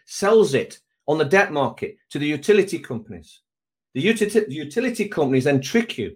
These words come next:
into thinking they are selling you gas and electricity, when in fact they are credit brokers selling debt,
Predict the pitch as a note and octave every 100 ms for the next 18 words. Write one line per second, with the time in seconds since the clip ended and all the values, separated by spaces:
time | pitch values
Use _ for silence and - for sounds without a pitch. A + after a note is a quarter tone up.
0 | _ B2+ C3+ C#3 G3+ G3 D3 C#3 D#3 D3+
1 | - D#3 C#3+ D3 C#3 C#3 C#3+ C3+ C3+ -
2 | D#3 C#3 - A2 B2 A#2+ A#2 G#3 F3+ -
3 | B2+ - - A#3 G#3 C#3 B2 B2 C3 C3+
4 | - _ - D#3 C#3+ C3+ B2+ A2+